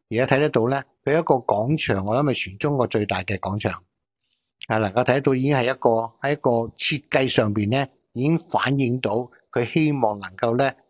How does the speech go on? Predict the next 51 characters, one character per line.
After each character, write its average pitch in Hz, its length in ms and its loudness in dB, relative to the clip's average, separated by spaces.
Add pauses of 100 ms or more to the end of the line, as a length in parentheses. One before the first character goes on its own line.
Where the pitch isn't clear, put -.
(160)
係， 104 280 0
啊， 98 140 -4
向 113 220 2
前 98 320 -4
邁 98 280 -6
進 107 160 -4
嗰 110 120 -4
種 113 160 -2
嘅 110 100 -2
決 - 200 -8
心。 113 400 -4 (600)
亦 123 80 -2
都 143 60 2
睇 139 180 2
得 151 80 2
到 120 180 2
呢， 143 140 2
就 131 140 0
佢 110 320 -2
嗰 123 180 0
個， 110 400 -2
啊， 104 360 -6
啊， 104 280 -6
啊， 107 160 -4
旅 113 280 0
遊 120 100 0
嗰 113 200 -6
方 123 240 -2
面 98 160 -6
啦。 110 140 -8 (600)
啊， 117 300 0
今 196 140 2
次 160 120 0
睇 135 140 0
得 156 80 0
到 156 100 2
一 160 360 -4
個 139 160 2
特 - 140 2
別 117 220 -2
嘅 123 40 0
地 110 160 0
方 139 140 0
呢， 143 80 0
就 127 80 -2
係 107 60 -2
佢 135 240 -2
文 101 260 -8 (100)
化 117 280 0
嘅 117 560 -4 (180)
基 156 420 -2